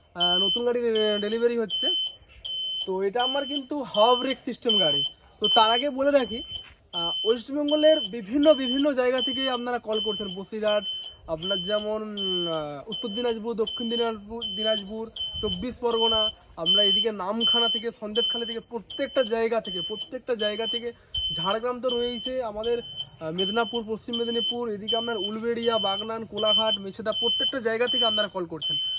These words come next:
তো পায়েল এন্টারপ্রাইজকে এত সাপোর্ট করার জন্য, এত, দাঁড়াও এক মিনিট, এটা বন্ধ করো। তো এত সাপোর্ট করার জন্য অসংখ্য, অসংখ্য ধন্যবাদ। তো যারা এরকম মেশিন ভ্যান নেবেন অবশ্যই আমাকে কল করতে পারেন,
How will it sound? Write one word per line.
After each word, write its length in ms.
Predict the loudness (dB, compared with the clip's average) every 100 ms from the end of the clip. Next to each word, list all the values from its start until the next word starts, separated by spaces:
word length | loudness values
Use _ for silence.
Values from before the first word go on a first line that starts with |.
| -6
তো 60 | -6
পায়েল 240 | 0 0 0
এন্টারপ্রাইজকে 640 | -2 -2 -4 -6 -6 -4 -4 -4
এত 280 | -4 -4 -4 -6
সাপোর্ট 300 | -6 -6 -6
করার 180 | -4 -4
জন্য, 220 | -4 -4
এত, 240 | -6 -4 -4 -4 -4 -6 -8 -20 -12
দাঁড়াও 200 | -8 -6
এক 60 | -6
মিনিট, 220 | -8 -10 -14 -20
এটা 140 | -6 -2
বন্ধ 140 | 0
করো। 280 | 0 -2 -4 -18 -18 -10
তো 120 | -10 -8
এত 280 | -10 -6 -6 -4
সাপোর্ট 280 | -8 -6 -2
করার 180 | -2 0
জন্য 160 | -2
অসংখ্য, 480 | 0 0 -2 -6 -4
অসংখ্য 440 | -2 -2 -2 -4
ধন্যবাদ। 460 | -4 -4 -4 -4 -6 -10 -20 -20 -20 -14
তো 120 | -6 -2
যারা 300 | 0 0 0
এরকম 200 | -2 0
মেশিন 320 | 0 0 -2
ভ্যান 160 | -2
নেবেন 240 | -2 -2 0
অবশ্যই 420 | -2 -2 -4 -4
আমাকে 260 | -4 -4 -6
কল 200 | -6 -6
করতে 300 | -8 -6 -4
পারেন, 260 | -4 -6